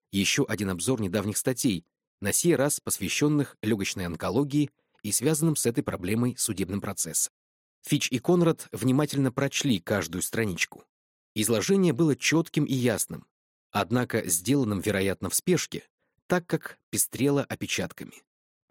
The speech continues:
Истер писал, как непредубежденный репортер. Было совершенно невозможно понять, сочувствует ли он курильщикам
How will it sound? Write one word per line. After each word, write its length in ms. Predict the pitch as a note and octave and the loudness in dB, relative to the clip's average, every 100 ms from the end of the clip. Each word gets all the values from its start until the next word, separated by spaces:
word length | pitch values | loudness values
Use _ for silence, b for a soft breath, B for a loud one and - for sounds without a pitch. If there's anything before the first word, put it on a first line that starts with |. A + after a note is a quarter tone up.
| _ | _
Истер 340 | G#2+ D3+ - C3 | 0 2 0 -2
писал, 500 | F#2 - B2+ D#3+ - _ _ _ - | -2 0 2 0 -4 _ _ _ -4
как 220 | A#2 - | -2 2
непредубежденный 840 | C#3 C3 B2 A2+ G2+ B2+ C#3 C#3 | 0 2 0 0 2 2 4 2
репортер. 580 | C3+ D3 D#3 - E2+ - _ _ _ _ _ | 2 0 -2 -4 -6 -8 _ _ _ _ _
Было 200 | G2+ C3 | 0 2
совершенно 460 | A#2 A#2+ - C#3 B2+ | 2 0 2 2 4
невозможно 560 | C3+ C#3 D#3+ A#2 E2+ | 4 2 2 0 -2
понять, 540 | - F2+ G#2 D#3+ - - | -2 0 2 0 -2 -8
сочувствует 760 | - G2 - F#3 F3+ B2 G#2 G2 | -4 -2 0 0 0 -2 -2 0
ли 160 | G#2 | 0
он 180 | - G#2 | 0 -2
курильщикам 640 | - A#2 F#2+ - - - | 0 -2 0 -4 -6 -10